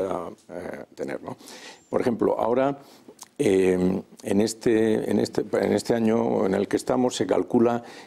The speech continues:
que, eh, la información almacenada que, que hay en, en el, en el mundo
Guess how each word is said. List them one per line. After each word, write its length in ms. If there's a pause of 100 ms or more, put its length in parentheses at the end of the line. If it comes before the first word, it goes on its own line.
(200)
que, 420
eh, 440
la 240
información 720
almacenada 920 (720)
que, 380
que 200
hay 380
en, 440
en 200
el, 260
en 140
el 100
mundo 460